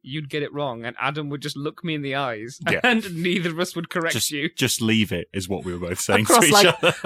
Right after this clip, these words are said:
Speaker 3: across, like, all twelve episodes, it, there's no greater example of someone, like, making a mistake and then just continuing to make it and, like, fully em-,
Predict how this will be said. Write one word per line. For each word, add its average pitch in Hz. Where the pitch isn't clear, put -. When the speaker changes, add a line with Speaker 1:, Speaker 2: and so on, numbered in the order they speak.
Speaker 3:
across, 247
like, 214
all 208
twelve 175
episodes, 147
it, 151
there's 143
no 160
greater 156
example 127
of 117
someone, 123
like, 110
making 156
a 135
mistake 135
and 117
then 113
just -
continuing 139
to 135
make 131
it 123
and, 107
like, 110
fully 143
em-, 123